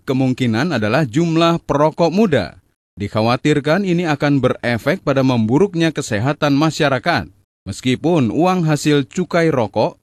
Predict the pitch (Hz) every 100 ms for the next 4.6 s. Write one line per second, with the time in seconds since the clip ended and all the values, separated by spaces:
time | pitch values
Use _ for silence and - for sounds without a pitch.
0 | _ 123 185 185 170 151 135 117 107 107
1 | 92 104 147 151 143 139 135 - 139 139
2 | 123 104 107 135 131 131 127 110 104 147
3 | - 170 - 170 160 147 131 127 117 113
4 | - 107 123 110 123 -